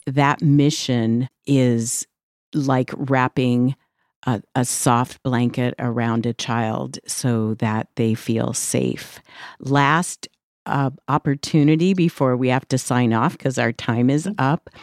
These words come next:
Speaker 1: What do you want our community to know about why resource parents are so important?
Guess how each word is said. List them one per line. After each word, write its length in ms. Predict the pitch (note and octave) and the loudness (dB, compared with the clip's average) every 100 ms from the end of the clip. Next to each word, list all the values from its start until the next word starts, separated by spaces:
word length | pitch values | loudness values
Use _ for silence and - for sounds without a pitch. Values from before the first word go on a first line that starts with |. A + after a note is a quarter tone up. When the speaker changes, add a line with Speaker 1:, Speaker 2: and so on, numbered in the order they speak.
| - - | -20 -6
Speaker 1:
What 420 | D3+ E3+ F3+ - | 0 4 2 2
do 100 | D#3 | -2
you 380 | D3+ C#3 D#3 E3+ | 0 4 4 4
want 320 | D3 C3 - - | 2 0 0 0
our 220 | A#2 A#2+ | 0 -2
community 760 | - C3+ B2 B2 A#2+ A#2 A#2 A#2+ | -2 0 2 4 2 2 0 -2
to 180 | - | 0
know 540 | A#2+ A#2 A#2 A2+ A2+ A#2 - _ - - | 2 4 2 0 -2 -6 -14 _ -14 -2
about 720 | C3 A#2+ - B2 A2 A2 - | 0 0 -2 0 2 0 -2
why 600 | - C3 C3 B2+ A#2 A2 - | -4 -2 0 2 0 -2 -6
resource 600 | C3+ C3 B2 - A2 A2+ | -4 -2 -2 -4 -4 -6
parents 540 | - A#2+ G#2+ G#2 - - | -6 -4 -2 -2 -4 -4
are 160 | A#2+ A2+ | -2 -2
so 560 | - - A2+ A#2+ - - | -2 -2 0 0 -2 -2
important? 800 | A2+ A2 - - - G2+ - | -2 -2 -2 -4 -2 -4 -6